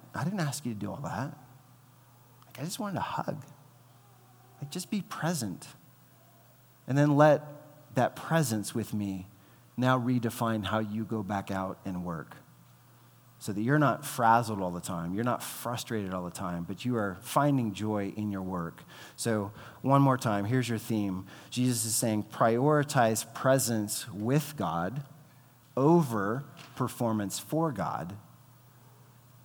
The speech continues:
Prioritize. The idea is not that I'm not working for God, I am. But the work flows out of the presence.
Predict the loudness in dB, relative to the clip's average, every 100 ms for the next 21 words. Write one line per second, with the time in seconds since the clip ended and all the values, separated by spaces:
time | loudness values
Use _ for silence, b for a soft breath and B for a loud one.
0 | -20 -2 2 4 4 4 2 -2 -2 -4
1 | -6 -2 0 4 6 6 4 6 8 6
2 | 4 -6 0 4 4 6 6 6 2 -2
3 | -2 -4 -4 -4 -2 2 4 4 6 4
4 | 4 -2 -8 -16 -20 -20 -20 -20 -20 -20
5 | -20 -6 -4 -2 4 8 8 6 -4 -16
6 | -8 0 2 4 4 2 2 2 2 -2
7 | -6 -8 -10